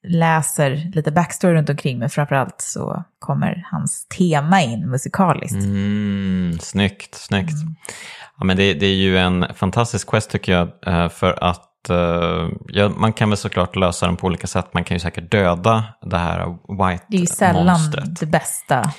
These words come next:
Speaker 1: lösningen i
Speaker 2: Exakt,
Speaker 1: Witcher.
Speaker 2: exakt. Eh, ibland är det bra att, eh, gömma sig i en garderob och, eh, lyssna lite.
Speaker 1: Ja.
Speaker 2: Eh, vilket jag gjorde. <clears throat> Och, eh, den här whiten kom in. Eh, det är ju någon sorts, eh, monster.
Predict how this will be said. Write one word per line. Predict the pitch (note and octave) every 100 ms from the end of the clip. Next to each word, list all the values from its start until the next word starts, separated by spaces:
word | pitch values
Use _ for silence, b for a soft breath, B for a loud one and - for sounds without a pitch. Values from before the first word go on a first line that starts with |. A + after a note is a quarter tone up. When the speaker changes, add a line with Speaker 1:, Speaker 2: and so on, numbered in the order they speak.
| B
Speaker 1:
lösningen | C#3+ D#3 C3+ - D3 C3+ G2 D#3 _
i | - E3
Speaker 2:
Exakt, | C3+ - -
Speaker 1:
Witcher. | - D#3 -
Speaker 2:
exakt. | G2+ - - - -
Eh, | G2+ F#2+
ibland | G#2+ A2 E3+
är | F#3+
det |
bra | C3+ G#2 G#2
att, | - F#2 - -
eh, | F#2 F2+ F2 E2+ - - - -
gömma | G#2+ A#2+ F#2+
sig | -
i |
en | F#2
garderob | F#2 F#2 A2+ -
och, | E2+ D#2+ F#2 F#2 -
eh, | F2+
lyssna | F#2 G#2 -
lite. | G2+ - - - -
Speaker 1:
Ja. | F#3 D#3+ F3 - B B B B -
Speaker 2:
Eh, | F#2 F#2 F#2+ -
vilket | E3+ F3
jag | C#3
gjorde. | G#2 F2 - _ - G3+
<clears throat> | F3+ B2 -
Och, | G#2+ G2 - -
eh, | F2+ F2+
den |
här | F#2+ F2+ G#2+
whiten | A2 - A2
kom | A2
in. | G#2 G2+ G#2+ B B B B B -
Eh, | F2+ E2+ E2+ - - G1+ G1+ F2+
det | F#2
är |
ju | F#2
någon | F#2
sorts, | F#2 F#2 - - G2
eh, | F#2
monster. | F#2 G2+ F#2 - A2+ B2+ C3